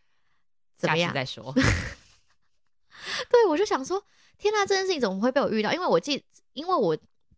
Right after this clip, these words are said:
Speaker 1: 当时我记得是非常非常恐惧的，所以我就觉得说，天哪，如果我再晚一点走，也许我今天就不会在这里，我就不会回到台湾跟大家还能够这样正常的相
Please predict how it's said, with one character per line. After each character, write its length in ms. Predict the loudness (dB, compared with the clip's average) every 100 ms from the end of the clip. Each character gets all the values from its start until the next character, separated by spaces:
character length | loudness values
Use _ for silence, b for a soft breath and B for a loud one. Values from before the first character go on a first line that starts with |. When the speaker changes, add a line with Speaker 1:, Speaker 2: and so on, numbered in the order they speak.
| _
Speaker 1:
当 200 | -4 -4
时 200 | -4 -2
我 160 | -2 -2
记 160 | -4
得 120 | -2 -4
是 140 | -6
非 160 | -4 -4
常 140 | -2
非 80 | -4
常 120 | -4
恐 200 | -8 -20 -18
惧 260 | -16 -16 -18
的， 140 | -20 _ b
所 140 | b 0
以 20 |
我 80 | 0
就 80 | 0
觉 80 |
得 60 | -2
说， 140 | -4
天 180 | -10 -8
哪， 120 | -4
如 140 | -2 0
果 100 | 0
我 140 | -2
再 140 | -4 -6
晚 180 | -6
一 40 | -8
点 200 | -8 -10
走， 240 | -10 -12 -12 _ _
也 160 | -4 -2
许 140 | 0
我 140 | 0 0
今 140 | -2
天 120 | -4
就 200 | -2 -2
不 200 | -4 -8
会 160 | -8 -8
在 160 | -6 -8
这 240 | -8 -12
里， 240 | -14 -20 _
我 120 | -6
就 180 | -4 -4
不 220 | -4 -6
会 340 | -2 -2 -2 -6
回 120 | -6
到 140 | -6
台 120 | -6 -8
湾 160 | -8
跟 140 | -10 -8
大 160 | -8
家 380 | -8 -10 -12 -12
还 160 | -10 -10
能 140 | -10
够 160 | -10 -8
这 80 | -8
样 100 | -8
正 180 | -8 -8
常 180 | -12
的 60 | -16
相 200 | -16 -16